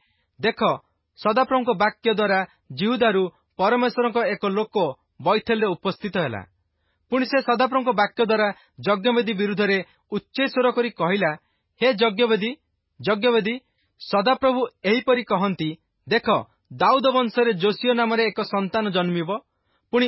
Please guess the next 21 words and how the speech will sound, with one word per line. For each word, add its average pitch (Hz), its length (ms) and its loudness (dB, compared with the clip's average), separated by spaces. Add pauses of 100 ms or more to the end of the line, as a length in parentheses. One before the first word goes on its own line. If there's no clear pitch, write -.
ଉଚ୍ଚସ୍ଥଳୀର 262 760 0
ଯେଉଁ 208 240 2
ଯାଜକମାନେ 208 600 0 (360)
ତୁମ୍ଭ 214 300 0
ଉପରେ 220 260 0
ଧୂପ 175 240 -4 (100)
ଜଳାଉଅଛନ୍ତି, 185 680 0 (460)
ସେମାନଙ୍କୁ 254 480 -2
ତୁମ୍ଭ 220 260 -2 (100)
ଉପରେ 220 300 0
ସେ 208 220 -2
ବଳିଦାନ 170 500 0
କରିବ 208 280 -4 (640)
ଓ 185 80 -2
ଲୋକମାନେ 208 520 0 (360)
ମନୁଷ୍ୟର 240 460 0 (140)
ଅସ୍ଥି 190 380 -2 (300)
ତୁମ୍ଭ 214 280 0
ଉପରେ 214 260 0
ଦଗ୍ଧ 165 400 0
କରିବେ। 127 320 -6